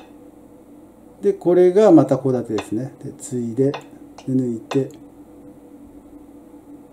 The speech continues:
で、まあ、コウ立てですね。これはね、当たりですから。で、抜いて、で、抜いて、で、これ跳ねて、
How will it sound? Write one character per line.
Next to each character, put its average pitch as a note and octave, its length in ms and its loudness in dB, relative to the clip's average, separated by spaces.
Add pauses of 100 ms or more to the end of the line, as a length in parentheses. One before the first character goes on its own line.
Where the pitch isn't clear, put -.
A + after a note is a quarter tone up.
(320)
で、 G#3+ 60 -6
ま G3 100 0
あ、 D#3 40 0
コ C#3+ 120 0
ウ - 20 4
立 B2+ 140 0
て A#2 60 -10
で G#2+ 80 -6
す - 80 -8
ね。 D3 100 0
こ B2 80 -8
れ G2+ 60 -6
は F#2 80 -8
ね、 A2 100 -8
当 G2 60 -14
た A#2+ 120 -6
り A2+ 80 -6
で G#2+ 80 -4
す - 100 -14
か - 100 -12
ら。 - 60 -16 (220)
で、 C#3 60 -10
抜 B2 220 -10
い - 20 -10
て、 B2+ 280 -6 (1500)
で、 D#3 80 4
抜 D#3 140 8
い B2 80 0
て、 - 180 -10 (760)
で、 G#3+ 100 0
こ G#3 80 6
れ F#3 60 4
跳 F#3+ 180 2
ね E3 160 6
て、 - 560 0